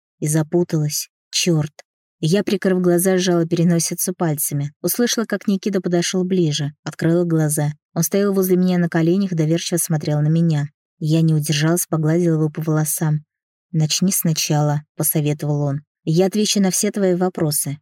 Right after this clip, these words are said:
честно, пионерская". "Сначала? Тогда расскажи мне про Давида. С него все началось", предложила я. "Как ты его нашел?" "Это не я. Помнишь Артема Потапова? Вот его зять и нашел твоего братца", со вздохом сказал Никита.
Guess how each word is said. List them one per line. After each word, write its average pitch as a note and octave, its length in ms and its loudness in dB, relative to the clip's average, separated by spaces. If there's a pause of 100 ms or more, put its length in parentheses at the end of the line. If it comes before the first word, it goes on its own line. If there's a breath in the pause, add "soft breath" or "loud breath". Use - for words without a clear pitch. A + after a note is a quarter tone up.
честно, F3 420 0
пионерская". D3 720 -4 (320)
"Сначала? E3 720 -2 (100)
Тогда E3+ 300 0
расскажи G3 380 0
мне F#3+ 180 2
про F#3 140 -2
Давида. D#3+ 480 0 (140)
С - 160 -6
него F3 200 0
все D#3+ 200 -4
началось", C#3+ 580 -6 (160)
предложила D3 540 -2
я. D3 320 -2 (140)
"Как - 220 0
ты - 80 0
его F#3 160 2
нашел?" D#3+ 540 -2 (580)
"Это D#3 200 0
не D#3+ 240 4
я. D3+ 260 2 (100)
Помнишь B3 380 0
Артема D#3+ 400 0
Потапова? D3+ 580 -2 (140)
Вот D#3 280 -2
его D#3+ 220 2
зять E3 320 2
и F3 60 0
нашел D#3+ 340 0
твоего D#3 400 0
братца", D3+ 520 -2 (360)
со - 160 -2
вздохом D3 400 -2
сказал D3 380 0
Никита. D3+ 540 -2